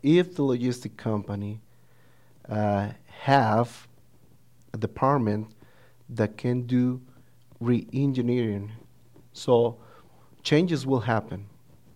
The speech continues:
It will continue happen. But how do I make those changes not affect my logistic spend?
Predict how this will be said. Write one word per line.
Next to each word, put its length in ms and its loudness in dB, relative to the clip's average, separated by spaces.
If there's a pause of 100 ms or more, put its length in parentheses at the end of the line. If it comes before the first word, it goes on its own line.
(320)
It 60 -2
will 160 2
continue 520 -2
happen. 400 -8 (840)
But 140 2
how 360 0
do 120 4
I 100 2
make 500 -2
those 240 0
changes 560 -6
not 160 -2
affect 380 -4
my 80 -4
logistic 580 -6
spend? 340 -12